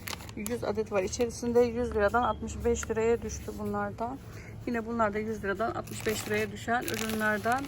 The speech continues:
Bu da hemen şöyle. Bakın. Bu da doğal Yasemin yağı olarak geçiyor. Şuradaki ise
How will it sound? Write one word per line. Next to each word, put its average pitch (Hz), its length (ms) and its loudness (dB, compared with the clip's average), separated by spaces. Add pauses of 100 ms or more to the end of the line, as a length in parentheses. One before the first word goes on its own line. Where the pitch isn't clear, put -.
Bu 226 100 -6
da 226 200 2 (100)
hemen 220 320 -2 (880)
şöyle. - 180 -4 (3250)
Bakın. - 220 -2 (3000)
Bu - 80 -6
da 233 180 -2
doğal 226 280 8
Yasemin 220 580 4
yağı 214 200 6
olarak 208 400 2
geçiyor. 226 500 2 (2750)
Şuradaki - 640 -6
ise 233 400 -4